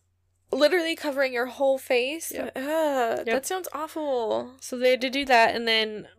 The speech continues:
Speaker 2: people who were, like, all about it believed that this isolation would give prisoners the chance to consider their behavior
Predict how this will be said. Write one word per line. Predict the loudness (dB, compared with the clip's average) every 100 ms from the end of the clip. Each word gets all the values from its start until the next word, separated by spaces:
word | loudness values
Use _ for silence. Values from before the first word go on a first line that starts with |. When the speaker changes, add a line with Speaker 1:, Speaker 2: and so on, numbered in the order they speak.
| -8
Speaker 2:
people | -4 2 2
who | 2 0 0
were, | 0 0
like, | 0 -2
all | 0 2 4
about | 6 6 6
it | 4 2
believed | -2 -2 -2 -6 -10 0
that | 2 2
this | 0 -2
isolation | -2 -2 -4 -4 -8
would | -8
give | -8 -8
prisoners | -8 -6 -8 -10 -10
the | -12
chance | -6 -6 -6
to | -12
consider | -12 -10 -6 -4 -4
their | -4
behavior | -4 0 2 2 -2